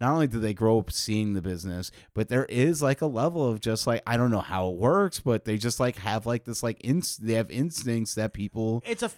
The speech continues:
Speaker 1: Yeah.
Speaker 2: family instinct
Speaker 1: It's a
Speaker 2: thing.
Speaker 1: fa-,
Speaker 2: If you,
Speaker 1: yeah.
Speaker 2: if you, if you're, if you in an, it's that
Speaker 1: The
Speaker 2: environmental
Speaker 1: number one
Speaker 2: thing.
Speaker 1: star in the world around all media is The Rock right now. He's a third generation
Speaker 2: Third
Speaker 1: wrestler.
Speaker 2: generation. And his daughter is now going into
Speaker 1: His
Speaker 2: it
Speaker 1: daughter's
Speaker 2: too.
Speaker 1: going into it
Speaker 2: It's
Speaker 1: too.
Speaker 2: gonna be wild.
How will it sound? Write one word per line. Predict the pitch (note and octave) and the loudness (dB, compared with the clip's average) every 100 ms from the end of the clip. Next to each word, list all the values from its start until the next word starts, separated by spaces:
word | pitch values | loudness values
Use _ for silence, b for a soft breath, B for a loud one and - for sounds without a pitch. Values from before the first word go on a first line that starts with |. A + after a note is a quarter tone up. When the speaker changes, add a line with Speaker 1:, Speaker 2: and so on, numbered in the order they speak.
| G#3 | 0
Speaker 1:
Yeah. | G3+ F#3 | 4 4
Speaker 2:
family | A3 A3 | 0 -6
instinct | A#3+ A#3 - D#3 | -6 -6 -8 -8
Speaker 1:
It's | C3 | -6
a | D3 | -4
Speaker 2:
thing. | |
Speaker 1:
fa-, | C#3 | -2
Speaker 2:
If | C3+ | -2
you, | C3 | 0
Speaker 1:
yeah. | F3+ | -2
Speaker 2:
if | G3 | -4
you, | G#3 | -10
if | F#3+ E3+ F#3+ | -10 -12 -12
you're, | G#3 G#3 | -14 -12
if | E3+ E3 | -16 -16
you | G#3+ A3 | -16 -16
in | F#3+ G3+ | -14 -14
an, | F3+ | -14
it's | D#3+ D#3 D3 | -14 -14 -12
that | D#3 C#3+ | -8 -8
Speaker 1:
The | |
Speaker 2:
environmental | C3+ A#2+ C#3+ E3 | -8 -4 0 4
Speaker 1:
number | E3 G#3 A3+ | 6 6 6
one | A3+ | 6
Speaker 2:
thing. | - | 4
Speaker 1:
star | - G#3 G#3 G3+ | 4 4 6 4
in | |
the | F#3 | 4
world | D#3+ F#3 F#3 D3+ | 6 6 6 6
around | C#3 C3 C3+ C3+ | 4 4 4 2
all | - C#3+ | 2 2
media | C#3 C3+ A#2+ G#2+ | 4 4 4 2
is | F#2+ | 0
The | G2+ | -2
Rock | G2+ A2 G#2 | 2 2 2
right | G#2 G2+ | 0 2
now. | G2+ | 2
He's | G2+ | 0
a | G2+ | -2
third | - G#2+ G2+ | -2 -2 0
generation | G2 F#2 F2 E2+ | -4 -4 -6 -6
Speaker 2:
Third | G2 F2 | -4 -2
Speaker 1:
wrestler. | D#3+ D3 | -2 -4
Speaker 2:
generation. | D#3+ A#2+ - | -6 -8 -12
And | D3 | -10
his | E3 | -10
daughter | C3 F3 A3 G3 | -2 2 4 4
is | F3 | 2
now | F3 E3 | 2 0
going | D3+ E3 E3+ | 0 -2 -2
into | D#3+ | -2
Speaker 1:
His | C#3 | 2
Speaker 2:
it | |
Speaker 1:
daughter's | D3 D#3+ D#3 C3+ | 4 6 6 2
Speaker 2:
too. | B2+ | 0
Speaker 1:
going | A2 | -2
into | G#2 - G#2+ | -4 -4 -4
it | G2+ | -2
Speaker 2:
It's | |
Speaker 1:
too. | B2 | 0
Speaker 2:
gonna | G2 | 0
be | F#3 | -2
wild. | F#3 F#3+ G2+ | -6 -8 -8